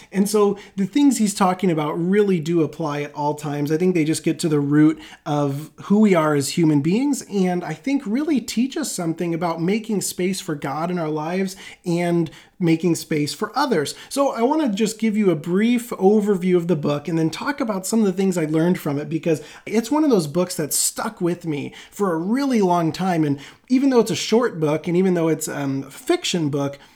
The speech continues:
it has really shaped me. And so this book is about this two-dimensional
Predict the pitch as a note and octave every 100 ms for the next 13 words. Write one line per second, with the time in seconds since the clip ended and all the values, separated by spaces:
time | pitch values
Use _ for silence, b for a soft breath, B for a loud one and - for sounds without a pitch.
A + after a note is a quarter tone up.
0 | b - C#4 D4 A3+ E3+ E3 G3+ G#3 E4+
1 | D#4+ - D#3 A2+ - b b b b A#3+
2 | A#3 C#4 C#4 F#4 C4+ G3+ A3+ A#3 G3 F#3
3 | F3+ E3+ F#3+ E3+ D#3+ - - - C4 C#4
4 | A3+ A3+ F3 E3 F#3 - F3+ E3+ E3